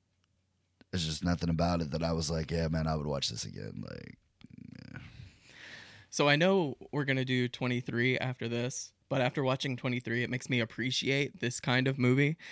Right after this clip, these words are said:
Speaker 2: Like, if you're gonna use pi,
Speaker 1: Mm.
Speaker 2: or, or, or you're gonna be obsessed with a number,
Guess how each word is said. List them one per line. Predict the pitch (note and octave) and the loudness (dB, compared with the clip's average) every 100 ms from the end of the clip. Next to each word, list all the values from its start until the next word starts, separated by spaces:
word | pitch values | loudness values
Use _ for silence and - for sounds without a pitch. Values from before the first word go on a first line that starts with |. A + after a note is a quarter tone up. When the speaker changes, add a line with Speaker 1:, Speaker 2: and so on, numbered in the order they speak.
| - - | -16 -2
Speaker 2:
Like, | - B2+ B2 | 6 6 6
if | - C3 | 4 4
you're | C3+ | 2
gonna | A#2+ C3 D#3+ | 4 4 4
use | G3 E3+ E3 | 4 2 0
pi, | - - A#2 B2+ D#3 F3+ - _ - | 0 4 6 6 6 2 -4 _ -2
Speaker 1:
Mm. | F2 D#2+ D#2 D2+ _ | 0 0 -2 -8 _
Speaker 2:
or, | A#2 | -2
or, | - C#3+ - | 2 4 4
or | |
you're | C3+ C3 | 2 2
gonna | C#3+ | 2
be | D#3 D3 | 4 2
obsessed | - - C3+ - | 2 0 0 0
with | B2+ | 0
a | |
number, | A2+ A2+ A#2+ C3 B2+ | 0 0 2 2 2